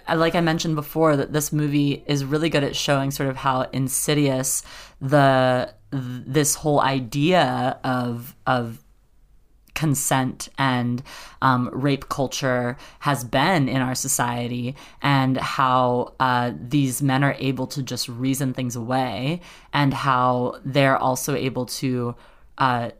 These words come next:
think of themselves as nice guys, uh, because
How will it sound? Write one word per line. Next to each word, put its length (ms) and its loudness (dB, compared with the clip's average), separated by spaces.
think 200 2
of 120 0
themselves 480 0
as 160 -6
nice 320 0
guys, 720 -4
uh, 320 4
because 920 -2